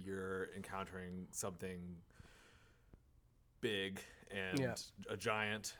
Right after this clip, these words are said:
Speaker 1: and you don't know how the heck this is gonna
Speaker 2: Mm-hmm.
Speaker 1: play out.
Speaker 2: Yeah.
Speaker 1: And you say you, like, look back, you, like, reach back to those moments of your life where you've seen deliverance and you've seen action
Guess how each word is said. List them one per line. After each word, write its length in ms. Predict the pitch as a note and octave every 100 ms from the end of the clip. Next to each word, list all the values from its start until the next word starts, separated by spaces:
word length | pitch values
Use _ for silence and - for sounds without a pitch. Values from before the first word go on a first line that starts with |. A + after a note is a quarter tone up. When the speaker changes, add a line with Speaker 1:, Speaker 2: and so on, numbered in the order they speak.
| -
Speaker 1:
and 340 | G2+ F#2+ F#2
you 80 | G2
don't 140 | G#2 G2
know 80 | G2
how 480 | - A2 G2 G2+
the 120 | G2 G2
heck 440 | F#2 G2+ F2+ - -
this 200 | G#2 G2
is 120 | G2 F#2+
gonna 220 | - E3
Speaker 2:
Mm-hmm. 320 | D#3+ D3 C3
Speaker 1:
play 240 | - G#2+
out. 280 | G2 F#2 F2 -
Speaker 2:
Yeah. 220 | C#3+ C#3 - - - - - - - -
Speaker 1:
And 100 | G2+
you 160 | G2+ G#2
say 240 | - G2+
you, 380 | G2 F#2+ G2 F#2+
like, 160 | G2 F#2
look 180 | G2+ G2
back, 400 | - G2 F#2 - - - -
you, 100 | F3 G#2
like, 220 | G2 -
reach 480 | G#2 G#2 A#2+ A2+ -
back 460 | - G2+ F#2+ F#2+ - -
to 80 |
those 200 | G2 F#2+
moments 320 | F#2 F#2+ F#2+ -
of 80 |
your 100 | G2
life 360 | G2 F#2+ F#2 -
where 360 | - G2+ F#2 F#2
you've 220 | F#2+ G2
seen 460 | - G2 F#2+ F#2 F2+
deliverance 600 | G#2+ G2+ G#2 A2 G#2 G#2 -
and 100 | G2
you've 160 | F#2
seen 400 | - G2 F#2 F2+ - - - - -
action 480 | G2 G2 - G2+ F#2